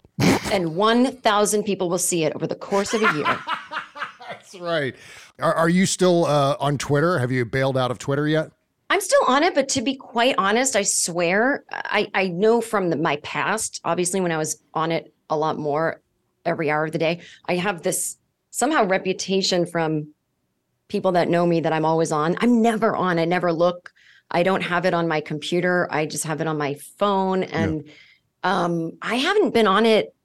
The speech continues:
Speaker 2: too much in about a year and a half 'cause I, I don't have any really jokes to write. I just sort of, you know, like we all do, just quote, tr-, tweet and maybe
Speaker 1: <laughs>
Speaker 2: react to a news thing. But then I was
Speaker 1: Yeah.
Speaker 2: like, "I don't wanna do that because that's like,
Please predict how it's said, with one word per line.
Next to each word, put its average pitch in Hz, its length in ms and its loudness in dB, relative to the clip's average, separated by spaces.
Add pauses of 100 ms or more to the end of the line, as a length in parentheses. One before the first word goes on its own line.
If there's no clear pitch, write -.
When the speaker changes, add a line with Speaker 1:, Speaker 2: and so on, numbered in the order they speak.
(680)
Speaker 2:
too 277 220 0
much 202 380 2
in - 120 0
about 180 480 0
a 226 40 4
year 175 280 2
and 175 80 0
a 170 40 -2
half 160 320 -4
'cause - 140 -4
I, 185 60 4
I 175 140 -2 (460)
don't 294 140 -2
have 339 100 0
any 285 220 2
really 180 380 0
jokes 175 460 0
to 175 100 -6
write. 160 160 2
I 185 80 2
just 247 180 -2
sort 262 160 2
of, 151 220 0
you 226 100 0
know, 185 160 2
like 170 160 0
we 175 120 2
all 165 120 4
do, 160 160 -2
just 160 300 -4
quote, 151 260 0
tr-, - 160 -8 (160)
tweet 156 340 -4
and 156 80 -4
maybe 151 460 -4 (340)
Speaker 1:
<laughs> - 380 -20
Speaker 2:
react 180 480 0
to 202 80 -2
a 185 60 2
news 180 240 0
thing. 185 160 0
But 185 100 -4
then 269 120 0
I 269 60 0
was 269 120 2
Speaker 1:
Yeah. - 60 -2
Speaker 2:
like, 240 140 -4
"I 254 40 -14
don't 349 180 -8
wanna 294 160 -2
do 226 280 -2
that 160 200 0
because 175 360 -4 (380)
that's 220 220 -2
like, 233 320 -2